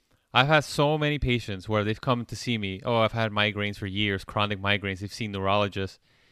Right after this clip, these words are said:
They've done Botox injections. They've done all these procedures. And I give them a little bit of magnesium,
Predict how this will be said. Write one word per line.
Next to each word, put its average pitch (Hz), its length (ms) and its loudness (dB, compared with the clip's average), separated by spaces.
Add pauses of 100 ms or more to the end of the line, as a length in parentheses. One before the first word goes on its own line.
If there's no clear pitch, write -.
(180)
They've 104 160 -6
done 104 320 0
Botox 107 500 0
injections. 98 720 -6 (680)
They've 104 160 -4
done 110 220 2
all 107 160 2
these 110 140 -4
procedures. 101 800 -4 (480)
And 107 140 -2
I 110 60 2
give 127 160 2
them 127 100 0
a 120 60 4
little 123 180 6
bit 120 120 8
of 110 60 6
magnesium, 104 680 2